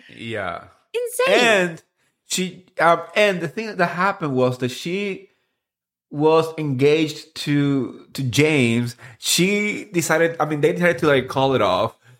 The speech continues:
Speaker 1: Uh, she returned the, uh, the ring at the reunion, and then this thing happened. Because let's remember that this was happening while this was going on too, right? Because, um, it was, uh, October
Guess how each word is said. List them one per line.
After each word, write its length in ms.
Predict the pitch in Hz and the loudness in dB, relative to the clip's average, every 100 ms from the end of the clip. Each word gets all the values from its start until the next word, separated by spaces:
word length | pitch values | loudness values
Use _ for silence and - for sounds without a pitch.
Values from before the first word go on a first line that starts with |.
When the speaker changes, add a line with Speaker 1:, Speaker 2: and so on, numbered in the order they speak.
| - | -2
Speaker 1:
Uh, 480 | 120 120 117 113 - - | 2 4 4 2 -2 -12
she 240 | - 160 | -6 -4
returned 600 | 160 151 - 160 156 151 | -2 -4 -2 -2 0 0
the, 140 | 147 147 | 0 2
uh, 160 | 131 | 2
the 160 | 127 127 | 2 0
ring 400 | 117 127 135 139 | 0 -2 -2 -2
at 120 | - | 0
the 100 | 127 120 | 0 2
reunion, 460 | 113 110 110 117 | 0 0 2 2
and 200 | 120 117 | 2 0
then 380 | 113 127 143 143 - | 2 2 0 -4 -10
this 280 | 127 151 180 | -4 -2 -2
thing 280 | - 160 | -6 -6
happened. 540 | 123 - 165 185 131 110 - - | -6 0 2 2 2 0 -4 -6
Because 280 | 165 165 143 | -2 0 2
let's 180 | 160 180 | 2 0
remember 260 | 196 214 165 | 0 2 2
that 80 | 135 | 0
this 140 | 156 | 0
was 160 | 185 208 | -2 -6
happening 840 | - 180 277 - - 131 120 131 131 _ _ _ - - _ | -6 -4 -2 0 0 2 2 0 -6 _ _ _ -6 -6 _
while 240 | 147 170 | -4 -2
this 300 | 170 156 208 | -2 -2 -2
was 180 | 196 190 | 0 -2
going 280 | 190 165 165 | -2 -2 0
on 200 | 151 127 | 0 -2
too, 400 | - 254 269 135 | -2 0 4 2
right? 380 | 117 127 160 196 - - - | 2 2 2 0 -6 -20 -12
Because, 460 | 156 165 165 160 156 - _ - | -6 2 2 2 -2 -10 _ 0
um, 380 | 139 139 127 - - _ | 4 6 4 -4 -18 _
it 100 | 180 | 0
was, 260 | 196 214 - _ | 2 0 -6 _
uh, 240 | 160 147 156 | 0 2 2
October 800 | 147 - - 151 147 143 135 | -2 -4 -4 0 2 2 0